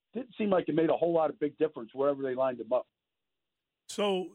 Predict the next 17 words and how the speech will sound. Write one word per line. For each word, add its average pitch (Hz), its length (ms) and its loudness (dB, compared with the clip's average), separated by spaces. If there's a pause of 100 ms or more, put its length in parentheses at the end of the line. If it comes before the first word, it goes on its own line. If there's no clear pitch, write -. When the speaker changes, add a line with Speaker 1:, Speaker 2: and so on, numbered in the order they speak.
Speaker 2:
the 190 100 -4
Eagles 202 640 -2
are 165 100 -2
being 165 280 -2
celebrated 147 720 -4
as 143 260 -10
one 160 140 -6
of 139 60 -8
the 139 80 -8
great 147 360 -2
winners 147 340 -2
of 139 120 -6
the 135 100 -8
draft 170 460 2
because 143 420 -4
not 156 220 0
only 147 400 -2